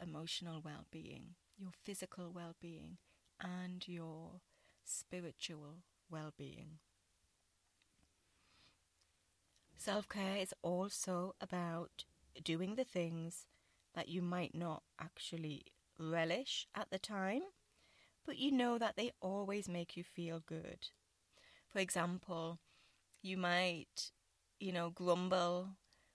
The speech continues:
when you think, "Oh, I've gotta go out for a walk now, it's cold, it's chilly, it's damp, I don't wanna go."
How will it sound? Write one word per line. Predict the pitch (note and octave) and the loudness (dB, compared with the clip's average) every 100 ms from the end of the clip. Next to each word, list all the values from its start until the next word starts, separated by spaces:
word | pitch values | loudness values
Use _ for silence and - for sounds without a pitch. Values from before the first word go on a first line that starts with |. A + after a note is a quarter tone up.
| - | -2
when | F#3 | 0
you | F#3 | 0
think, | F3 - F3 E3+ E3+ - | 0 2 2 2 -6 -4
"Oh, | - | 0
I've | - F#3 | 0 -2
gotta | F3 F3 | -4 -4
go | F3 | -4
out | - - | -4 -6
for | - | -6
a | F#3+ | -6
walk | F3+ G3+ G3+ - | 0 2 2 -2
now, | G#3 G3 F#3+ | -4 -4 -4
it's | F#3+ - | -6 -8
cold, | - F#3+ G3 G3 | -6 -6 -4 -6
it's | - - | -10 -12
chilly, | - G#3 G3 F#3+ F#3 | -8 -4 -2 -2 -2
it's | E3+ - | -4 -2
damp, | F3+ F#3 F#3+ F#3+ | 0 0 -2 -4
I | F#3+ | -6
don't | F3+ - | -6 -6
wanna | F#3 F#3 | -6 -6
go." | G3 F#3+ F#3+ F#3+ F#3+ | -4 -2 0 -2 -8